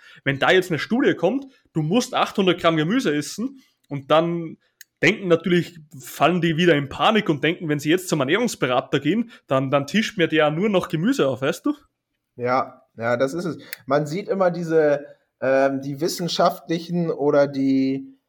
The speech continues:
Speaker 2: ähm, ja, diese, diese optimal, diese Dinge, die nach Studien halt optimal sind oder empfohlen werden,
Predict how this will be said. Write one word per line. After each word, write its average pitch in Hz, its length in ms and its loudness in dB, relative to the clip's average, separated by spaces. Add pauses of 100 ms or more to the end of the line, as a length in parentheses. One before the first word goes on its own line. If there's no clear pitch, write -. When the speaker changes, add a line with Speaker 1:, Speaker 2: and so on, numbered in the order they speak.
(240)
Speaker 2:
ähm, 127 800 0
ja, 123 120 -2
diese, 147 440 4
diese 156 400 2
optimal, 175 800 6 (420)
diese 147 240 -6 (380)
Dinge, 180 420 2
die 175 100 -2
nach 165 180 2
Studien 180 540 -2
halt 147 360 0 (320)
optimal 147 640 0
sind 175 160 -2
oder 143 200 2
empfohlen 170 520 -2
werden, 151 480 0